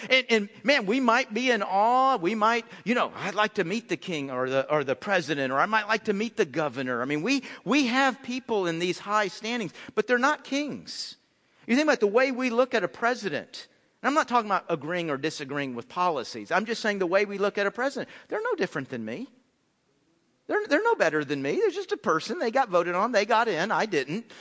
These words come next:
But they're not better than me. They don't have more rights than me. They don't, they don't own the United States, do they?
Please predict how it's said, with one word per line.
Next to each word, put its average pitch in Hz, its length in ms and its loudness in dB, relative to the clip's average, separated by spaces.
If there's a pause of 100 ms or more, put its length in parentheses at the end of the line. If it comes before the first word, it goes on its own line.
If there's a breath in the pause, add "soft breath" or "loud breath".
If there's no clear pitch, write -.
(800 loud breath)
But 247 100 4
they're 302 120 4
not 220 300 2
better 247 320 4
than 185 140 2
me. 165 120 2
They 190 160 4
don't 285 200 4
have 226 240 4
more 214 260 2
rights 160 800 0 (160)
than 151 380 0
me. 143 260 0
They 202 240 2
don't, 311 260 2 (200 loud breath)
they 285 160 6
don't 330 320 4
own 285 320 4
the 302 80 4
United 156 500 2
States, - 460 0
do 165 180 2
they? 269 320 2